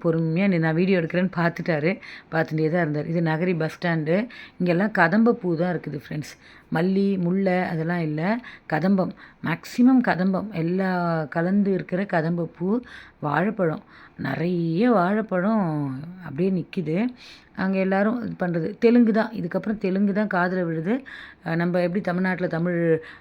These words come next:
நல்லா ஃப்ரீக்வென்ட்டா இருக்கோ, அது மாதிரி அங்க தெலுங்கு தான் வந்து நகரியிலேருந்து ஃப்ரீக்வென்ட்டா இருக்கு. அ, நகரியிலேருந்து பார்த்தீங்கன்னா, கிட்டத்தட்ட பத்து, பத்து நிமிஷம் எல்லா பஸ் ஸ்டாண்ட்லேயும் நிக்க, நிக்கிறாங்க. எல்லாத்துலேயும் நிக்கிறாங்க.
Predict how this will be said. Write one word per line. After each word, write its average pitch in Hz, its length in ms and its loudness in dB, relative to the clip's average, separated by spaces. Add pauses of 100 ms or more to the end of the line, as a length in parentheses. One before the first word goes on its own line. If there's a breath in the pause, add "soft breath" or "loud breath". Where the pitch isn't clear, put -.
(140)
நல்லா 156 320 -2
ஃப்ரீக்வென்ட்டா 160 680 -4
இருக்கோ, 156 180 -4
அது 196 120 0
மாதிரி 180 120 -2
அங்க 165 140 -2
தெலுங்கு 175 380 -2
தான் 175 160 0
வந்து 151 240 -4
நகரியிலேருந்து 156 920 -2 (360 loud breath)
ஃப்ரீக்வென்ட்டா 151 420 -4
இருக்கு. 170 500 -2 (320 loud breath)
அ, - 60 -2
நகரியிலேருந்து 214 920 2
பார்த்தீங்கன்னா, 165 720 -2 (300 loud breath)
கிட்டத்தட்ட 160 580 -4
பத்து, 202 340 -2
பத்து 185 280 -2
நிமிஷம் 160 400 0
எல்லா 170 580 2
பஸ் 147 220 -4
ஸ்டாண்ட்லேயும் 185 540 -2
நிக்க, - 80 -16
நிக்கிறாங்க. 143 640 -6 (920 loud breath)
எல்லாத்துலேயும் 190 600 4
நிக்கிறாங்க. 165 420 -2